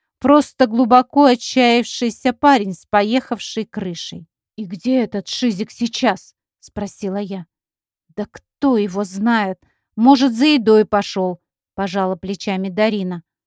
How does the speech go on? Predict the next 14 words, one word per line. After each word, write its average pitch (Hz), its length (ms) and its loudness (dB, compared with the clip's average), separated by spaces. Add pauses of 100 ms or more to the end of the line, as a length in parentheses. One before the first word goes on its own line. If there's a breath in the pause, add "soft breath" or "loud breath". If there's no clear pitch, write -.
(280)
"Он 208 220 -4
тут - 260 -10
не 202 140 -4
постоянно 214 800 -2
с - 140 -12
нами 202 280 -4
сидит". 196 480 -6 (1300)
"Надо 202 400 -6
думать, 202 420 -6
как - 220 -8
отсюда 214 460 -4
выбраться", 196 640 -2 (340)
засуетилась 196 880 -10
я. 190 220 -8